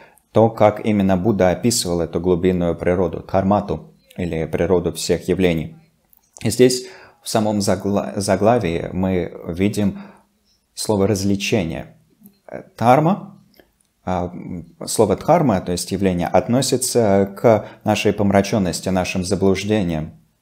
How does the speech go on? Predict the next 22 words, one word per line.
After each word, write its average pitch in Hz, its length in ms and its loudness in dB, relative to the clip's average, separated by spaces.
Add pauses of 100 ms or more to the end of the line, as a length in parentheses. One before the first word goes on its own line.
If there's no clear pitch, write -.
(280)
к - 80 -20
тому, 98 200 0
что - 140 -2
нас 90 200 0
обманывает, 92 760 0
к 92 320 -2
аспекту 92 720 0
помраченного 101 760 0
ума. 82 460 -4 (1800)
Но 90 400 -6 (360)
помимо 87 320 4
этого 143 280 4
аспекта 90 400 -2
у 85 40 -2
нас 87 200 -2
также 101 280 0
есть 98 220 2
аспект 101 400 0
мудрости, 110 720 0
чистой 117 380 -2
неконцептуальной 92 1000 0 (160)
пробужденности, 98 1080 2